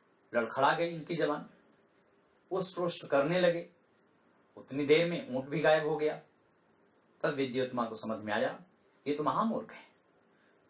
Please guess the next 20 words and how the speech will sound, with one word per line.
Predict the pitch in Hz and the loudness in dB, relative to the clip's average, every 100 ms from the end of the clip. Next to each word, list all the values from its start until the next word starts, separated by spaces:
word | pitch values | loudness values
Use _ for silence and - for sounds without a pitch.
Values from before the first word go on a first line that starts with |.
| _ _ | _ _
जबरदस्त | 147 170 185 185 175 160 | 0 2 4 4 4 0
इन | 147 | -2
पर | 151 | 0
एक | 143 110 | 0 2
लात | 123 - | 2 2
से | - | -6
प्रहार | - 107 160 | -4 -2 -2
किया। | - 113 - - _ _ _ _ _ _ | -4 -10 -12 -20 _ _ _ _ _ _
सामने | - 143 165 175 | 2 4 4 0
मां | 156 | 0
काली | 143 135 156 | 2 2 2
के | 147 | -2
मंदिर | 127 120 147 170 | -2 -2 -2 -2
में | |
जाके | 131 - - | -2 -4 -8
गिरे। | 90 - - _ _ _ _ _ _ | -18 -18 -20 _ _ _ _ _ _
साइड्स | - 131 160 127 | 0 2 2 -2
जीभ | 117 147 - | -2 -2 0
कट | 180 | 0
गई, | 185 101 - | 2 -2 -4